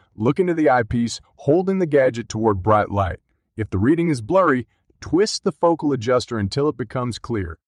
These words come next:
While models differ, analog devices often include a brick scale and a water percentage. Beekeepers should check the water content reading. Digital tools are easier to read. There's no scale. Instead, an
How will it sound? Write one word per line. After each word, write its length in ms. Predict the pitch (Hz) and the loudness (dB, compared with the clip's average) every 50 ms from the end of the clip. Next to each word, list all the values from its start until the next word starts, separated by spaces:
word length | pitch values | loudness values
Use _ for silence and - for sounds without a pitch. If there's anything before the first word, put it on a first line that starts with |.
| _ _ _ _ _ _ _ _ _ _ - | _ _ _ _ _ _ _ _ _ _ -2
While 200 | - 117 117 123 | 2 2 2 4
models 420 | 131 143 170 196 208 190 151 104 | 4 2 2 2 2 0 -4 -2
differ, 440 | 110 131 123 107 - 110 107 110 110 _ _ _ - | 0 0 0 2 2 2 0 0 0 _ _ _ -10
analog 480 | - 165 190 208 202 180 156 139 131 113 | -8 -6 -4 -4 0 2 2 2 2 2
devices 540 | 120 107 104 110 104 110 110 - 113 98 - - | 0 0 2 2 2 2 0 -4 -6 -6 -2 0
often 380 | 120 143 151 - - 147 135 | 0 0 0 0 -2 -4 -4
include 400 | 127 113 - - 117 113 110 107 | -4 -4 -2 0 2 2 2 0
a 20 | 92 | -2
brick 320 | 90 90 110 135 151 147 | -2 0 0 0 0 0
scale 460 | - - - - 107 104 107 107 104 - - | -4 -8 -2 0 2 2 2 2 0 -2 -4
and 240 | 180 202 214 196 185 | -4 -2 0 0 0
a 40 | |
water 340 | 151 127 131 135 139 135 123 | 0 2 4 2 4 2 0
percentage. 720 | 104 - - - - 165 170 82 - - - - - - _ _ _ _ _ _ _ - | -4 -6 -8 -6 -6 -6 -6 -6 -8 -10 -16 -18 -18 -18 _ _ _ _ _ _ _ -4
Beekeepers 600 | 120 202 220 208 - - 190 180 - 165 151 139 | -2 0 0 0 0 -2 -2 0 2 2 2 2
should 260 | - - 202 202 165 | 2 0 -2 -2 -2
check 260 | - - 160 147 - - | 0 2 2 2 2 0
the 60 | 131 | -2
water 300 | 117 113 117 120 113 107 | 2 4 4 4 4 2
content 480 | - - 101 95 92 - - 98 82 - | 0 0 0 0 0 0 -2 -4 -4 -2
reading. 400 | 104 123 135 131 101 - - - _ _ _ _ _ _ - 120 | -2 0 0 0 -2 -6 -14 -20 _ _ _ _ _ _ -6 2
Digital 420 | 110 185 208 196 196 190 185 156 127 | 2 2 2 2 2 2 2 2 2
tools 440 | - - 165 175 160 135 117 101 | 0 -2 2 2 2 0 0 0
are 160 | 104 98 98 - | 0 0 0 0
easier 440 | - 127 123 120 113 113 107 98 92 | -2 -2 -2 0 2 2 2 2 0
to 80 | 87 | 0
read. 420 | 87 95 135 143 135 - - - - _ _ _ _ _ | -4 -4 -4 -6 -6 -8 -14 -20 -20 _ _ _ _ _
There's 180 | - 175 170 180 | -6 -2 0 2
no 100 | 202 190 | 2 2
scale. 460 | 170 - - 170 165 175 139 - - _ _ _ _ _ _ _ _ _ _ _ _ _ _ _ _ - | 2 2 2 2 2 2 2 0 -4 _ _ _ _ _ _ _ _ _ _ _ _ _ _ _ _ -2
Instead, 680 | 120 113 107 104 - - - 98 196 156 113 104 104 101 _ _ _ _ _ _ - | 0 0 0 0 -2 -2 0 2 4 4 4 2 0 -4 _ _ _ _ _ _ -2
an 180 | 110 104 101 | 0 0 0